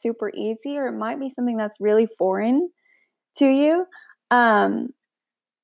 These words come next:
but I just, I really wanna talk about it. Recently, um, my best friend Lexi got married, and, uh, she lives in Kansas City. So, um, anyway, so I went to Kansas City and I went to the wedding. But anyways,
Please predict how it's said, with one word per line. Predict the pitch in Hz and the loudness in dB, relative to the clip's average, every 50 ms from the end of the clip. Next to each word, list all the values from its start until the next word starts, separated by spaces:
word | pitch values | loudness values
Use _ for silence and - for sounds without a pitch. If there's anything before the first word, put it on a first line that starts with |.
| _ - | _ -2
but | 214 247 262 277 | 2 4 6 6
I | 294 302 311 | 8 6 6
just, | 294 330 320 - | 6 4 2 2
I | - 240 233 | 2 4 4
really | 240 240 262 277 277 | 4 4 4 4 4
wanna | 269 262 247 240 | 2 0 0 -2
talk | - 233 220 | -2 -4 -2
about | 233 262 254 262 | 0 2 2 4
it. | 277 269 - - - - | 4 2 0 -2 -6 -6
Recently, | 220 214 220 226 240 247 - - - - 208 208 202 202 202 202 - - - | -4 -2 0 0 0 -2 -2 -4 -4 -4 -2 -2 -2 -2 -4 -6 -8 -8 -6
um, | 208 208 - - - - - 247 247 240 233 _ _ _ _ _ _ _ _ _ _ _ _ _ - | -6 -4 -4 -4 -4 -6 -6 -6 -6 -6 -8 _ _ _ _ _ _ _ _ _ _ _ _ _ 0
my | 214 220 214 208 208 196 | 2 4 4 4 4 2
best | 196 - 202 - - - | 2 2 2 2 2 0
friend | - 247 262 262 254 | 0 0 2 2 2
Lexi | 220 220 - - - 262 | 2 2 0 -2 -2 0
got | 262 262 285 285 | 2 2 2 2
married, | 277 269 254 226 214 214 208 208 202 202 202 202 214 220 | 2 2 2 2 2 0 0 0 0 0 0 -2 -2 -2
and, | 220 214 - - | -4 -4 -6 -4
uh, | - 110 107 87 78 - - - - | -4 -2 -2 -2 -2 -2 -4 -6 -8
she | - - - 208 | -8 -6 -2 0
lives | 202 202 202 | 0 0 0
in | 208 208 | -2 -4
Kansas | - 214 202 190 196 - | -4 -4 -4 -4 -4 0
City. | - 196 185 175 - - 240 240 - - - - - - - _ | 2 2 2 2 2 0 -2 -2 -4 -10 -20 -20 -20 -20 -20 _
So, | - - 269 254 240 226 - | 2 4 6 8 8 8 8
um, | - 233 240 220 208 - | 6 6 4 4 4 4
anyway, | 277 311 294 240 202 214 | 6 6 8 8 6 4
so | - - 247 | 4 4 6
I | 240 247 | 6 6
went | 254 277 277 | 6 4 2
to | 269 - | 0 0
Kansas | 294 269 254 247 | 0 0 0 0
City | - 240 233 233 226 | 0 2 2 4 2
and | 226 220 | 2 2
I | 214 | 0
went | 208 208 208 - | -4 -6 -6 -4
to | 208 | -2
the | 208 | -2
wedding. | 208 202 202 202 202 202 | 0 0 -2 -2 -4 -4
But | 202 196 - - | -4 -4 -2 0
anyways, | 254 294 330 240 - - | 4 4 4 4 2 0